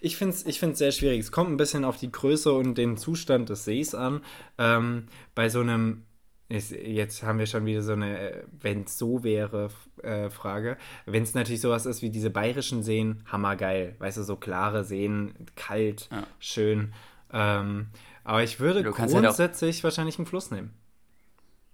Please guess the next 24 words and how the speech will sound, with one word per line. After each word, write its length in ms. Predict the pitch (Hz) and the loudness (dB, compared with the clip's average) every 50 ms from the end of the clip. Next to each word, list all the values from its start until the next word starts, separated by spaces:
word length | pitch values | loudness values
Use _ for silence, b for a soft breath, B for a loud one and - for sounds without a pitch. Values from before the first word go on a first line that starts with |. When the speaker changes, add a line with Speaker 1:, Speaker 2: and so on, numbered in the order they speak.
| - - - - - - | -20 -20 -20 -18 -8 -2
Speaker 2:
Ja, 120 | 101 104 | 0 0
du 80 | 104 107 | 0 0
kannst 180 | - 113 113 | 0 0 2
halt 100 | 127 120 | 2 2
auch 60 | 107 104 | 2 2
so 100 | - 113 | 0 -2
das 120 | 104 95 | -4 -4
Pech 320 | - - - 113 110 - | -8 -6 -6 -6 -4 0
haben, 200 | 113 107 101 104 | 2 2 2 2
neben 180 | 101 101 98 98 | 2 0 -2 -2
irgendeinem 460 | - - 110 104 101 98 95 95 95 | -2 -2 -2 0 0 0 -2 -2 0
Bayerwerk 720 | 98 98 98 113 113 104 98 95 98 101 107 107 - - - | 0 0 2 2 2 2 0 0 0 0 0 0 -4 -8 -14
zu 140 | - 110 | -12 -10
sitzen 500 | 98 95 98 101 101 - - - 101 95 | -8 -6 -6 -8 -8 -10 -8 -6 -6 -4
und 200 | 95 95 95 95 | -4 -4 -2 0
dann, 300 | - - - 127 117 113 | 0 2 2 2 2 0
Speaker 1:
Mhm. 40 | 113 | -2
Speaker 2:
dann 340 | 113 90 95 95 95 95 - - - _ _ _ _ | -4 -6 -8 -8 -8 -10 -12 -16 -20 _ _ _ _
gute 220 | - 110 98 - 95 | -10 -10 -8 -6 -4
Nacht, 240 | 98 95 95 - - | -6 -6 -6 -8 -12
Alter. 300 | - - - - - b b b b b b b b b b b b b b b b b - - | -10 -8 -8 -10 -10 b b b b b b b b b b b b b b b b b -20 -18
Kannst 180 | - 110 - | -16 -10 -4
du 60 | 120 | -2
Speaker 1:
Ja, 60 | 113 | 0